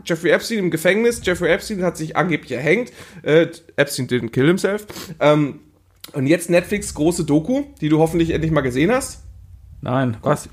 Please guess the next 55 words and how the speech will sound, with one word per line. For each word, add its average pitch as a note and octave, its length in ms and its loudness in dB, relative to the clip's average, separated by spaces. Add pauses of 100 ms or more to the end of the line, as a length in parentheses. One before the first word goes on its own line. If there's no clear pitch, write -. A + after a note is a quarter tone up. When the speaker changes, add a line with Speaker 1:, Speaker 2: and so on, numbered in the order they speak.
Speaker 1:
Guck D#3+ 160 -2
dir G#3+ 100 -2
die G3+ 120 2
Netflix-Doku F3 680 0
von E3 420 0
Epstein - 340 -6
an, D#2 140 -6
Alter. - 260 -12 (440)
Speaker 2:
Ich C3+ 220 -4
muss D#3+ 240 0
grad C#3+ 240 -2
Community C#3 560 0
gucken, C#3 340 -4
Speaker 1:
Es F3 180 6
sind, A3+ 200 4
Speaker 2:
dann C3 160 0
noch B2 100 4
Speaker 1:
es F#3+ 140 2
sind G#3 180 2
vier, D3+ 120 4
Speaker 2:
F D3 80 2
is C#3 120 0
for B2 120 -4
Family C3 400 2
vor G#2+ 200 -2
mir. G2+ 160 -2
Speaker 1:
es G3 140 2
sind G#3+ 160 -2
vier A3+ 180 -2
Folgen, F3+ 380 0 (120)
Sebi, A2+ 280 -6
es - 80 -12
sind D#3+ 80 -4
vier A3+ 220 -4
Folgen. C3 340 0
Da C3 80 -4
kannst E3 180 -4
du G3 40 -4
dir F#3+ 200 0
einen G#3 280 2
Samstagabend F3 580 0
damit B2 160 -6
versauen. A2 420 -6 (460)
Also C#3+ 180 -2
wirklich, D#3+ 200 0
weil B2 80 -2
du B2+ 80 0
bist, A#2+ 140 -4
danach C#3+ 300 2
bist - 160 -12
du D3 60 -6
schockiert D#3 360 -4
von C#3 100 -2
der B2+ 80 0
Welt. B2+ 180 -2